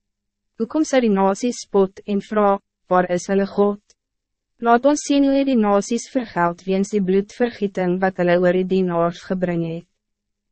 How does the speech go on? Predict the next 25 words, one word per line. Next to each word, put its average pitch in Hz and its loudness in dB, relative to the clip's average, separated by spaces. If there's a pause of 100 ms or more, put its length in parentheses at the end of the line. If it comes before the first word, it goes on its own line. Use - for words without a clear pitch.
(140)
Luister 226 0
na 247 2
die 269 -2
versigtiging 220 -4
van 190 0
hulle 170 2
wat 180 0
gevangen 202 0
geneem 180 0
is. 202 -8 (480)
Gebruik 220 2
'n 294 -4
groot 285 2
krag 185 0
en 190 -2
red 190 -2
hulle 196 -2
wat 208 0
die 202 0
dood 185 2
in 208 2
die 202 2
gezicht - -6
moet 175 -4
staar. 165 -8